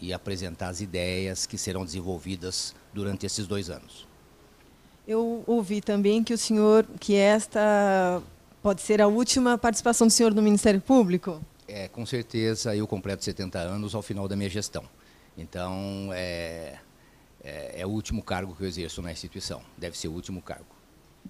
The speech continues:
Speaker 2: O cargo que o senhor exerce hoje, conselheiro mais antigo do Ministério Público, o senhor pode, a qualquer momento, é, na ausência do procurador-geral,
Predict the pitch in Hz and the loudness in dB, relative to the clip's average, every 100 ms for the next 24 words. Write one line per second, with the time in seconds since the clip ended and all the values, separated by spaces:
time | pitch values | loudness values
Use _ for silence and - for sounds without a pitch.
0 | - 226 226 214 208 - 269 302 262 254 | -12 -6 -2 0 0 0 0 0 -4 -10
1 | 240 226 208 202 202 - 208 226 208 190 | -6 -2 0 2 2 2 2 4 4 0
2 | 208 190 214 208 214 220 220 220 233 - | -2 0 2 4 4 4 2 2 0 0
3 | 220 220 220 311 - - - - 220 220 | 4 6 4 2 -2 -20 -8 2 4 4
4 | 220 254 226 226 220 220 196 190 190 240 | 4 4 2 2 2 2 2 -2 -2 -2
5 | 226 247 240 254 302 294 269 226 214 240 | -2 -2 0 0 0 0 2 4 4 4
6 | 262 202 175 165 - - - - 214 202 | 4 0 -6 -10 -14 -20 -20 -6 0 2
7 | 202 196 196 196 185 180 180 170 - - | 2 0 -2 -4 -4 -4 -6 -8 -14 -8
8 | 202 226 208 202 247 226 208 196 202 208 | 0 4 6 6 6 4 2 2 0 2
9 | 196 190 190 180 196 214 240 196 | 4 4 4 2 4 4 4 2